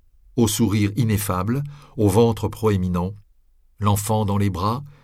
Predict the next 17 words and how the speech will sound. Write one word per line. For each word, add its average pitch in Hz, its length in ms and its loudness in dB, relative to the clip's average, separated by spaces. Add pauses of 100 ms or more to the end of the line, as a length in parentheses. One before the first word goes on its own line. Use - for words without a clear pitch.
(120)
vêtu 113 420 0
d'une 101 200 -2
robe 92 260 -2
gracieuse, 98 680 -4 (240)
avec 95 280 -4
un 90 80 -2
léger 98 340 0
corselet. 73 560 -8 (1160)
Au 104 100 0
pied 147 220 4
de 135 80 4
la 101 120 2
Vierge, 131 440 0
en 98 140 -2
prière, 104 500 -4 (300)
presque - 480 -4
prostrée, 110 640 -6